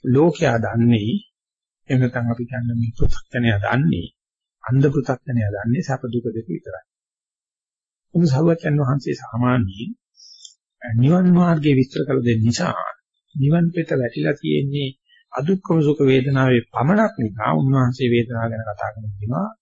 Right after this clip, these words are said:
දුක සැප දෙක මැද අදුක්කම සුඛ කියලා වේදනාවක් තියෙනවා.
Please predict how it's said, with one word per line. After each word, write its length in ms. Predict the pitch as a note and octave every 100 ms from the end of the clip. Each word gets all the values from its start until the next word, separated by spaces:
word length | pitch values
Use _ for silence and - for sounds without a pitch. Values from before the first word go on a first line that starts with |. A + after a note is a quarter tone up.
| _
දුක 260 | A2 A2+ -
සැප 340 | F2 - - - D#3
දෙක 260 | A#2 A2+ - C3+
මැද 300 | G#2 A2 D3 - F2 B3+ - _ _ - - - -
අදුක්කම 520 | C#3+ D#3+ G3+ - E3+
සුඛ 240 | E3 C#3+ -
කියලා 280 | C#3+ C3
වේදනාවක් 480 | B2+ B2 A#2+ A#2 A#2 -
තියෙනවා. 440 | - A2 F2+ -